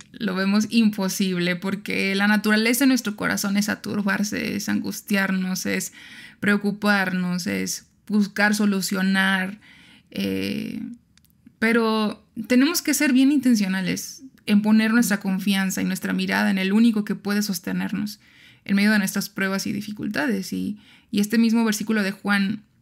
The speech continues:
Speaker 1: dieciséis treinta y tres eh, para leerlo completo, dice, "Estas cosas les he hablado para que en mí tengan paz.
Speaker 2: Tengan paz.
Speaker 1: En mí tengan paz. En el mundo tienen tribulación, pero confíen, yo he vencido al mundo".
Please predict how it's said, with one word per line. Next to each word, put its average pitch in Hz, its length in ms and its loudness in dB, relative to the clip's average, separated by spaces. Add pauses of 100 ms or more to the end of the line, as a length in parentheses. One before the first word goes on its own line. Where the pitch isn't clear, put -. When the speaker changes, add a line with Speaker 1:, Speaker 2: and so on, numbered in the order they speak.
(120)
Speaker 1:
dieciséis 196 420 0
treinta 196 300 -2
y 185 80 -2
tres 185 460 -4 (420)
eh, - 360 -2
para 180 180 0
leerlo 196 340 2
completo, 208 420 2
dice, 196 200 0
"Estas 208 260 -2
cosas 214 400 -2
les 214 200 2
he 208 120 4
hablado 190 640 0
para 190 240 -4
que - 220 -6
en 196 280 4
mí 247 400 4 (680)
tengan 175 400 0
paz. 160 380 -8
Speaker 2:
Tengan 147 180 -14 (220)
paz. - 300 -20
Speaker 1:
En 202 220 6
mí 269 200 6
tengan 185 460 -2
paz. - 340 -18 (420)
En 190 100 2
el 190 100 2
mundo 214 320 6
tienen 208 320 4
tribulación, 214 720 0 (160)
pero 208 240 0
confíen, 214 600 2
yo 226 400 2
he 247 120 2
vencido 214 440 2
al 214 100 4
mundo". 269 420 0